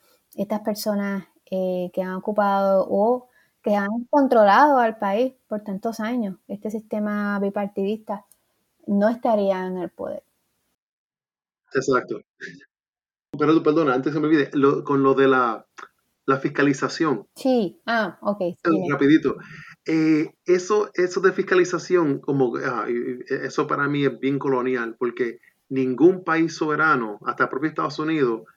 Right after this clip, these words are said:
Speaker 2: que tiene mucha corrupción a nivel municipal,
Speaker 1: Ujú,
Speaker 2: estatal,
Speaker 1: ujú.
Speaker 2: mucho corrupto por todos lados, a nadie se le ocurriría en Estados Unidos decir, "Mira, tenemos que regresar con los ingleses para que nos fiscalicen",
Speaker 1: <laughs>
Speaker 2: porque hay, porque hay unos, hay unos cuantos corruptos por ahí que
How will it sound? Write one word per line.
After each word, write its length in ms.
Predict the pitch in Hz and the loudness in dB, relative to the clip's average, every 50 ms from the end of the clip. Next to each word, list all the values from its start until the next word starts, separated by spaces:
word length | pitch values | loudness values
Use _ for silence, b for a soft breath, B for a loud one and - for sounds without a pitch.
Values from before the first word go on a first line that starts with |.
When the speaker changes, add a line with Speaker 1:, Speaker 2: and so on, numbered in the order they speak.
| b b _ | b b _
Speaker 2:
que 120 | 139 127 | 0 0
tiene 260 | 131 143 151 170 170 | 0 0 0 0 0
mucha 340 | 143 127 139 180 190 - 208 | 0 0 0 -2 -2 -2 -2
corrupción 600 | - 202 202 196 185 - - - 185 202 180 147 | 0 2 4 4 4 2 2 2 2 2 2 2
a 60 | 135 | 0
nivel 220 | 127 127 127 143 143 | 0 2 2 2 0
municipal, 800 | 139 135 131 135 127 - 127 117 - - 147 139 135 139 - - | 0 0 -2 -2 -4 -6 -8 -10 -8 -6 -2 0 2 4 4 4
Speaker 1:
Ujú, 80 | - | 2
Speaker 2:
estatal, 640 | - - - - - 220 208 220 - - - - - | 2 0 -2 -2 -4 -4 -4 -4 -2 -2 -2 0 0
Speaker 1:
ujú. 560 | - 185 - 185 180 - - _ _ - 143 | 2 4 4 4 4 2 -2 _ _ -4 0
Speaker 2:
mucho 300 | 147 175 170 - 190 - | 0 0 2 2 0 2
corrupto 460 | - 165 147 - 156 170 165 165 156 | 2 0 0 4 4 4 4 4 0
por 140 | 143 156 143 | -2 -2 -4
todos 160 | 165 160 156 | -4 -2 0
lados, 340 | 180 190 196 180 151 - b b b _ _ _ _ _ _ _ _ | 2 2 2 0 -2 -4 b b b _ _ _ _ _ _ _ _
a 140 | 143 143 | -2 -2
nadie 480 | 131 127 127 139 156 180 196 190 196 196 | 0 -2 -2 0 2 0 2 2 0 -2
se 140 | - 190 170 | 0 2 2
le 100 | 165 165 | 2 2
ocurriría 500 | 160 - 160 147 156 156 147 160 175 175 | 2 0 0 0 0 -2 0 2 2 2
en 80 | 170 | 0
Estados 320 | 165 165 165 165 156 147 - | -2 -2 -4 -6 -6 -4 -4
Unidos 220 | 175 165 165 160 | -2 -2 -2 -2
decir, 420 | 160 151 143 - 180 170 156 - B B B B B B B B | -2 -4 -2 2 2 2 2 0 B B B B B B B B
"Mira, 360 | 120 120 131 151 160 151 139 | -10 -6 -4 -2 0 0 -2
tenemos 360 | 135 131 123 120 120 139 143 - | -2 -4 -4 -4 -4 -4 -4 -4
que 80 | 151 | -6
regresar 500 | 139 135 151 147 139 139 147 139 151 147 | -6 -4 -2 -2 0 0 -2 -2 -4 -4
con 140 | 143 147 143 | -4 -4 -4
los 100 | 143 135 | -2 0
ingleses 580 | 143 131 120 135 160 165 165 156 156 139 135 135 | 0 4 6 6 6 4 2 0 0 -2 -2 0
para 140 | - 127 123 | -2 -2 0
que 120 | - 131 | 2 0
nos 140 | 131 123 - | 0 2 0
fiscalicen", 640 | - 135 139 131 117 117 135 165 160 139 - 131 120 120 - - | 0 -2 0 -2 0 2 4 4 4 2 0 -2 -2 -2 -6 -6
Speaker 1:
<laughs> 460 | - - 311 277 - - 285 254 170 | -4 0 0 0 0 0 0 2 2
Speaker 2:
porque 240 | 131 127 - 131 120 | 2 2 2 2 2
hay, 160 | 123 131 139 - | 4 2 2 2
porque 240 | - 135 131 127 135 131 | 2 0 0 2 0 2
hay 180 | 131 131 139 | 2 2 2
unos, 300 | 147 160 151 151 147 127 | 2 0 0 -2 -4 -2
hay 100 | 135 135 | -2 0
unos 140 | 147 156 151 | 0 -2 -2
cuantos 280 | - 151 151 151 160 - | -2 -2 0 0 0 0
corruptos 400 | 160 147 156 156 - - 156 - | 0 0 0 -2 -2 -4 -6 -2
por 160 | - 147 135 | 0 2 2
ahí 240 | 131 131 147 165 165 | 2 4 2 2 0
que 300 | - 147 135 123 - | 4 2 2 2 2